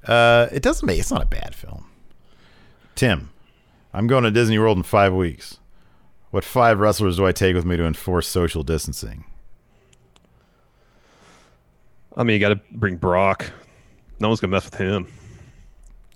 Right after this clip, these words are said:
Speaker 1: Hon-,
Speaker 2: I think just,
Speaker 1: honestly, you just
Speaker 2: like,
Speaker 1: need
Speaker 2: that's
Speaker 1: Brock.
Speaker 2: naturally, I don't think anybody can get within six feet of, of Brock Lesnar.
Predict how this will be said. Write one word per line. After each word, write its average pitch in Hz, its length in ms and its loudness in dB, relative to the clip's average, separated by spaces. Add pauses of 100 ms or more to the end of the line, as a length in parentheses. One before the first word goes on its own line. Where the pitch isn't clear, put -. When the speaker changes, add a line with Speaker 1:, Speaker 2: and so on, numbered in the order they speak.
(180)
Speaker 1:
Hon-, 104 220 -2
Speaker 2:
I 117 80 4
think 135 140 4
just, 110 120 0
Speaker 1:
honestly, 87 100 0
you 87 40 2
just 117 160 2
Speaker 2:
like, 95 60 0
Speaker 1:
need 85 80 0
Speaker 2:
that's 123 140 2
Speaker 1:
Brock. 78 140 2
Speaker 2:
naturally, 123 260 2
I 98 40 2
don't 107 80 0
think 101 120 0
anybody 98 220 0
can 92 100 -6
get 95 120 -2
within 90 160 -10
six - 280 -10
feet 90 160 -6
of, 85 140 -8
of 90 300 -6
Brock 90 240 -2
Lesnar. 87 340 -10